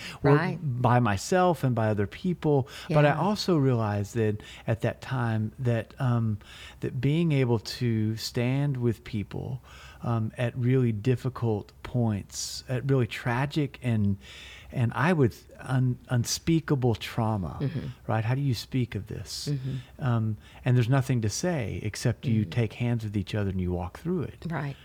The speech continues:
Speaker 1: Right?
Speaker 2: You
Speaker 1: And
Speaker 2: just love 'em.
Speaker 1: and that event changed you and it changed me.
Speaker 2: Mm-hmm. Absolutely.
Speaker 1: You know, and I,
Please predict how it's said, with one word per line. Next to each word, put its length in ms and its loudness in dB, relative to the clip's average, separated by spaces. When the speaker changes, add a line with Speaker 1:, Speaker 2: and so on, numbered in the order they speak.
Speaker 1:
Right? 420 0
Speaker 2:
You 80 2
Speaker 1:
And 80 2
Speaker 2:
just 200 -2
love 300 0
'em. 160 -6
Speaker 1:
and 140 2
that 280 4
event 260 0
changed 340 0
you 180 4
and 80 2
it 60 -4
changed 340 0
me. 260 0
Speaker 2:
Mm-hmm. 280 -4
Absolutely. 760 -2
Speaker 1:
You 140 0
know, 240 2
and 100 2
I, 220 2